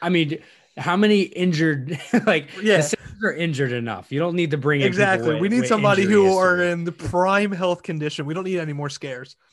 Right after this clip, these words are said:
Speaker 1: Yeah, it's, it's just like, I mean, there's just so much nonsense out
Speaker 2: Yeah.
Speaker 1: there. And it, what it
Speaker 2: What's
Speaker 1: comes down to is what, what does Portland want? <laughs>
Speaker 2: Yeah.
Speaker 1: What does Portland want for Dame
Speaker 2: I'm
Speaker 1: Lillard?
Speaker 2: sick of seeing mock trades for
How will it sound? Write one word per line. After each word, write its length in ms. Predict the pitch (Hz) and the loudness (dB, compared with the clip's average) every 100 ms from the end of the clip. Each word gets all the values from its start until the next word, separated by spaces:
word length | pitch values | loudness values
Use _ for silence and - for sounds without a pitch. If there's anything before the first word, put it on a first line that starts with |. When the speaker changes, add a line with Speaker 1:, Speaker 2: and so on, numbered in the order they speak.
| _ _ - | _ _ -10
Speaker 1:
Yeah, 320 | 135 98 87 | -8 -8 -10
it's, 540 | 78 135 131 - - - | -8 -8 -6 -10 -12 -12
it's 200 | 156 151 | -12 -10
just 240 | 165 143 - | -12 -10 -8
like, 640 | 131 120 113 - - 143 - | -6 -6 -8 -12 -20 -20 -14
I 40 | |
mean, 160 | 147 139 | -8 -6
there's 180 | 156 143 | -6 -8
just 160 | 156 - | -10 -8
so 80 | 127 | -8
much 200 | 110 104 | -8 -10
nonsense 560 | 98 92 85 98 87 | -12 -12 -14 -18 -16
out 160 | 92 90 | -16 -14
Speaker 2:
Yeah. 60 | 101 | -14
Speaker 1:
there. 220 | 95 90 _ _ _ _ _ _ | -14 -16 _ _ _ _ _ _
And 720 | 127 117 110 104 104 98 95 _ _ _ _ _ _ - | -8 -6 -6 -8 -10 -12 -18 _ _ _ _ _ _ -14
it, 200 | 127 131 - _ _ - | -12 -12 -16 _ _ -14
what 220 | 131 156 | -2 0
it 40 | |
Speaker 2:
What's 100 | 151 | 0
Speaker 1:
comes 220 | 156 143 120 | -2 -4 -4
down 240 | 123 113 | -4 -4
to 240 | 123 117 | -6 -8
is 120 | 107 98 | -8 -10
what, 220 | 120 117 | -12 -10
what 160 | 123 | -2
does 120 | 156 143 | -2 -2
Portland 440 | 127 107 95 95 | -8 -8 -8 -10
want? 220 | 95 98 _ | -12 -14 _
<laughs> 540 | _ - - - 190 | _ -20 -16 -8 2
Speaker 2:
Yeah. 280 | 196 190 - | 6 6 4
Speaker 1:
What 120 | 247 | 4
does 140 | 254 | 2
Portland 360 | 220 196 190 170 | 2 2 4 4
want 200 | 147 143 | 2 0
for 80 | 135 | -4
Dame 320 | 117 117 117 | -4 -6 -4
Speaker 2:
I'm 120 | 113 | -2
Speaker 1:
Lillard? 140 | 233 220 | 0 0
Speaker 2:
sick 160 | 220 | 0
of 160 | 233 208 | -2 -4
seeing 340 | 226 214 202 180 | -2 -2 -2 -6
mock 320 | 170 185 - | -4 -4 -8
trades 640 | - 170 165 165 160 139 | -10 -4 -2 -2 -6 -8
for 720 | - - 160 151 147 143 139 | -18 -14 -6 -2 -2 -2 -4